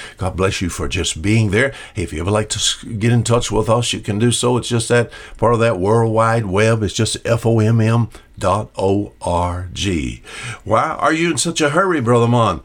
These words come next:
Our time's gone by so fast. What have we gotten this week so far? All right, we've seen that Jesus, in talking to Nicodemus, in fact, he tells him in verse three, "Verily, verily, I say unto thee, except a man be born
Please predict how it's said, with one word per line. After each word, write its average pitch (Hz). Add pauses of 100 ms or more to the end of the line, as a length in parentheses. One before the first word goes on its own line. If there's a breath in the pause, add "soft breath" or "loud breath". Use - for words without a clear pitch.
(120)
Our 151
time's 170
gone 147
by 147
so 180
fast. 156
What 165
have 160
we 160
gotten 135
this 147
week 143
so 151
far? 120 (320 loud breath)
All -
right, 113 (280 loud breath)
we've 104
seen 117
that 104
Jesus, 104
in 85
talking 120
to 101
Nicodemus, 120 (440 soft breath)
in 87
fact, 101
he 95
tells 160
him 131
in 104
verse 110
three, 135 (300 loud breath)
"Verily, 120
verily, 123
I 120
say 127
unto 117
thee, 127
except 120
a 123
man 127
be 123
born 120